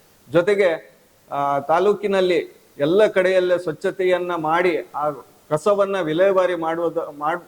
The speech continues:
ಮಾಡುವುದಕ್ಕಾಗಿ ನಿಟ್ಟೆಯಲ್ಲಿ ಎಂ ಆರ್ ಎಫ್ ಘಟಕವನ್ನ ಸ್ಥಾಪ್-, ಸ್ಥಾಪನೆಯನ್ನ ಮಾಡಿ ಕಸವನ್ನು ಒಂದು ಸಂಪನ್ಮೂಲವಾಗಿ ಪರಿವರ್ತಿಸಲಾಗಿದೆ. ಇವತ್ತು ಕಸದಿಂದ ಏನು ಒಟ್ಟು ಮಾಡಿದಂತಹ ಕಸವನ್ನ ಇವತ್ತು ಅಲ್ಲಿ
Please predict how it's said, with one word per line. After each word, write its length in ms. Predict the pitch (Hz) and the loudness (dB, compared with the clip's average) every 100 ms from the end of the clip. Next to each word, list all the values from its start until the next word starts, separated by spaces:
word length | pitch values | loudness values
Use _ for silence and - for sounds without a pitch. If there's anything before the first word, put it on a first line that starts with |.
| 156 | -4
ಮಾಡುವುದಕ್ಕಾಗಿ 720 | 156 180 175 - 175 196 156 - - _ - | 0 2 2 2 0 0 -2 -6 -20 _ -4
ನಿಟ್ಟೆಯಲ್ಲಿ 580 | 160 170 220 202 170 139 - _ - | -4 0 2 2 0 -2 -8 _ -12
ಎಂ 180 | 147 190 | -6 -2
ಆರ್ 140 | 196 | 2
ಎಫ್ 260 | 185 - 127 | 0 0 -6
ಘಟಕವನ್ನ 640 | 143 190 175 190 190 185 175 | -4 -4 0 0 0 -4 -6
ಸ್ಥಾಪ್-, 800 | - 156 160 - _ _ _ | -2 -2 -2 -12 _ _ _
ಸ್ಥಾಪನೆಯನ್ನ 720 | - 156 185 214 196 185 170 156 | -4 0 0 0 0 0 0 -2
ಮಾಡಿ 460 | 160 202 170 156 _ _ - | 0 0 0 -2 _ _ -2
ಕಸವನ್ನು 560 | 160 160 220 202 196 185 | -2 2 0 2 0 -2
ಒಂದು 300 | 180 170 160 | -2 -4 -6
ಸಂಪನ್ಮೂಲವಾಗಿ 1000 | 156 190 233 226 214 208 190 175 170 170 | -4 -4 -2 0 2 4 4 4 0 -2
ಪರಿವರ್ತಿಸಲಾಗಿದೆ. 1200 | 160 160 151 - 143 135 131 120 135 127 110 - _ _ | -2 -2 -4 -6 -20 -14 -8 -4 -4 -6 -12 -16 _ _
ಇವತ್ತು 340 | 143 165 170 180 | 0 0 0 -4
ಕಸದಿಂದ 560 | 165 160 185 180 180 160 139 - - 147 | -4 0 0 0 0 -2 -2 -12 -10 0
ಏನು 220 | 165 165 | 2 4
ಒಟ್ಟು 300 | 160 - 180 | 2 2 -2
ಮಾಡಿದಂತಹ 560 | 175 170 165 165 165 | 0 0 0 2 0
ಕಸವನ್ನ 540 | 151 151 190 180 196 190 151 - _ - | 0 -4 -2 -2 -2 -4 -8 -10 _ -4
ಇವತ್ತು 360 | 156 170 175 156 | 0 0 0 -2
ಅಲ್ಲಿ 640 | 156 214 185 143 - | 0 2 0 -2 -10